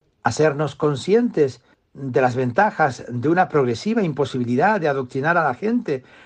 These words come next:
no añorar la importancia perdida en el seno de una sociedad secular,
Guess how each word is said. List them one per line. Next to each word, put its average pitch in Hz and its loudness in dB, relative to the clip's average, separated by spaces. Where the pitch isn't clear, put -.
no 165 0
añorar 240 2
la 147 2
importancia 151 -2
perdida 147 -2
en 139 -6
el 135 -2
seno 185 0
de 165 -2
una 165 -2
sociedad 143 -2
secular, 143 -2